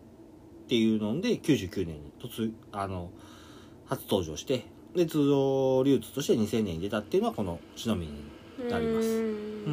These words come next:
Speaker 1: ん。で、まあ、さっき一番最初の方に熟成云々っていう話でしたんやけど、
Speaker 2: うんうんうん。
Speaker 1: 実際のところはもう一つコンセプトがあって、
Speaker 2: うん。
Speaker 1: それは変化っていうところでね。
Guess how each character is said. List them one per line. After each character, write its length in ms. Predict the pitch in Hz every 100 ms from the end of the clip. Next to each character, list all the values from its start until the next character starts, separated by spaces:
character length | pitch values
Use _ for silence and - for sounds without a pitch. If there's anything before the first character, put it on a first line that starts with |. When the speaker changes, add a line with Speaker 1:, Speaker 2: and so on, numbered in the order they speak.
| 139
Speaker 1:
ん。 80 | 107 - - - - -
で、 160 | 262
ま 180 | 262 262
あ、 60 | - - -
さ 120 | 226
っ 60 | 226
き 500 | 254 262 262 262 214
一 120 | 208
番 140 | 294
最 140 | - 123
初 100 | 117
の 200 | 110 110
方 160 | 107
に 180 | 92 87
熟 260 | 127 277 -
成 240 | 311 302
云 300 | 294 294 285
々 180 | 285 277
っ 40 |
て 160 | - -
い 40 |
う 40 | 82
話 360 | 90 82 - - - - - - - -
で 100 | 220
し 100 | 208
た 100 | 165
ん 80 | 196
や 80 | 196
け 100 | 185
ど、 100 | 226
Speaker 2:
う 20 |
ん 20 |
う 20 |
ん 20 | 139
う 20 |
ん。 60 | - - - - -
Speaker 1:
実 240 | 180 226 285
際 100 | 285
の 80 |
と 100 | 294
こ 60 | 302
ろ 80 | 262
は 60 |
も 160 | 247 339
う 40 |
一 120 | 330 311
つ 180 | - - - - -
コ 180 | 190
ン 60 | 160
セ 120 | 110
プ 100 | 92
ト 80 | 90
が 220 | - -
あ 20 |
っ 20 | - - -
て、 200 | 233 131
Speaker 2:
う 20 |
ん。 20 | 87 226 208 175 - - - -
Speaker 1:
そ 180 | -
れ 100 | 233
は 220 | 254 233 - -
変 260 | 302 254
化 100 | -
っ 20 | - - - - -
て 80 | -
い 20 |
う 40 | 90
と 80 | 80
こ 100 | 80
ろ 60 |
で 60 | 87
ね。 80 | 117